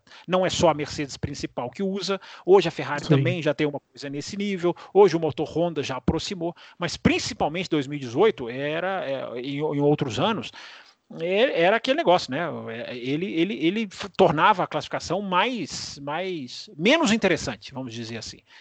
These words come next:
Speaker 1: É, e eu coloquei, só que a gente vai ter sempre gente que co-, que não, que não, que não quer isso, porque tem sempre gente que a-, liga a televisão pra ver mais tecnologia do que esporte.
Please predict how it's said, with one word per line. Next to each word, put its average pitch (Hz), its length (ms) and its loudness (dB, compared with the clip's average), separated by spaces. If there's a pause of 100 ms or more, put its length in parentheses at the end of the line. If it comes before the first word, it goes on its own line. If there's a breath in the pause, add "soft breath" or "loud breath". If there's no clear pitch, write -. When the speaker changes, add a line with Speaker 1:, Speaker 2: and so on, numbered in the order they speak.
(360 soft breath)
Speaker 1:
É, 110 360 -10
e 117 80 -2
eu 151 80 4
coloquei, 277 720 2
só 320 140 2
que 370 80 0
a - 20 0
gente 311 140 0
vai 330 100 2
ter 240 80 -4
sempre - 260 -2
gente 208 280 -2
que - 80 -18
co-, - 200 0 (140)
que 196 120 -2
não, 190 320 -4
que 160 120 -8
não, 160 200 -10
que 160 120 -10
não 175 100 -4
quer 175 200 2
isso, 208 280 -2
porque - 220 -10
tem 233 160 -2
sempre 240 260 0
gente 202 280 0
que 247 180 -2
a-, 226 60 4
liga 175 320 2
a - 20 0
televisão 156 340 2
pra 240 160 2
ver 208 240 2
mais 214 380 -2
tecnologia 196 640 2
do 240 80 -6
que 254 80 -6
esporte. - 480 -6